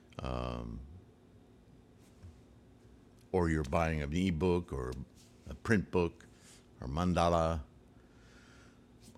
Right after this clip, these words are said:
I, I can't express the gratitude. We all appreciate your support. And with that, uh, the merits of appropriate joy.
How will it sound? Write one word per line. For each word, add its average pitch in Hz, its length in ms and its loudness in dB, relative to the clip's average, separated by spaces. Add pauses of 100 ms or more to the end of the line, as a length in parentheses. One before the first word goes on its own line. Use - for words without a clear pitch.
(140)
I, 90 160 0
I 82 140 -2
can't 87 300 0
express 69 520 -6
the 76 140 -6
gratitude. 69 600 -2
We 90 180 4
all 104 500 8
appreciate 73 720 -4 (1120)
your 78 360 -2 (480)
support. - 640 4 (1200)
And 87 160 0
with 87 160 0
that, 160 480 10 (1500)
uh, 67 220 -8 (920)
the 85 80 2
merits 139 540 8
of 113 100 8
appropriate 113 840 6
joy. 76 680 -2